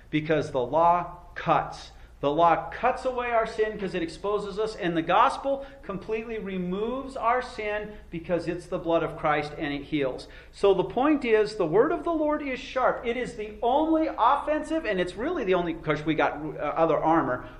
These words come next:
but it's the only defensive weapon we need. So, as we look at that, the attribute of Christ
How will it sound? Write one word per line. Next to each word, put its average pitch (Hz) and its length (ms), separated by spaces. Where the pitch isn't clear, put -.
but 170 100
it's 165 80
the 208 100
only 208 160
defensive 180 680
weapon 143 400
we 131 140
need. 160 320
So, 262 420
as 190 200
we 240 100
look 330 240
at - 160
that, 147 380
the 196 160
attribute 214 800
of 170 200
Christ 170 460